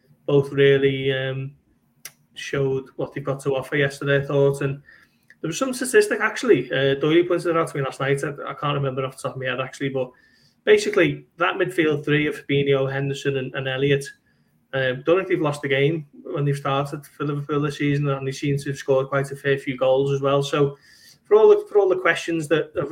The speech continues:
have rightly come this season for Liverpool in that area of the pitch, um, this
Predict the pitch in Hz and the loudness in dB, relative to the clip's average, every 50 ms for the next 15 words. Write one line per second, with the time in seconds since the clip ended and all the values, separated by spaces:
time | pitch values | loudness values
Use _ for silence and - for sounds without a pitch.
0 | - - 170 147 156 190 185 170 170 170 165 156 - - 151 147 151 147 143 139 | -4 -4 -2 0 2 4 4 4 4 2 -2 -2 -2 -2 -2 -2 -2 -2 -2 -2
1 | - 151 143 139 139 143 143 139 139 139 143 143 143 139 139 139 131 127 - 165 | 0 0 0 0 0 -2 -2 -2 -4 -4 -2 0 0 0 0 -2 -4 -6 -4 -2
2 | 143 143 139 143 139 135 135 131 135 135 - 139 139 139 - - - - _ _ | -2 0 0 2 2 2 0 0 -6 -2 -2 -2 -2 -2 -8 -14 -16 -16 _ _
3 | _ _ _ _ _ _ _ _ _ _ 135 135 135 135 135 139 135 - _ _ | _ _ _ _ _ _ _ _ _ _ -4 -2 -2 -2 -2 -4 -8 -10 _ _
4 | _ _ _ _ 180 180 180 - - - | _ _ _ _ 0 0 0 -2 -6 -12